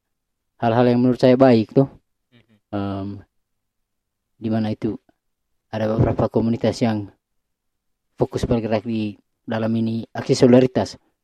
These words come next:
Speaker 1: Saya pikir kita semua ini tahu lah. <coughs> Em, terus beberapa lainnya, em, literasi seperti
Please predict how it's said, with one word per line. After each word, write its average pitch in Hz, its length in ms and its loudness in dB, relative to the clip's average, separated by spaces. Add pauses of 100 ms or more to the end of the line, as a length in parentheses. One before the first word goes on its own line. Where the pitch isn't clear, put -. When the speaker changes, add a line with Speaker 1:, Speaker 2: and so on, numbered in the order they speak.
(160)
Speaker 1:
Saya - 120 -6
pikir 120 180 -2
kita - 200 -4
semua 117 240 0
ini 110 360 -8
tahu 110 260 -8
lah. 98 120 -12 (880)
<coughs> - 240 2 (480)
Em, 101 320 -10
terus 104 360 -8 (220)
beberapa 113 400 -4
lainnya, 110 720 -2 (2000)
em, 110 380 -8 (380)
literasi 120 800 0 (480)
seperti - 480 -8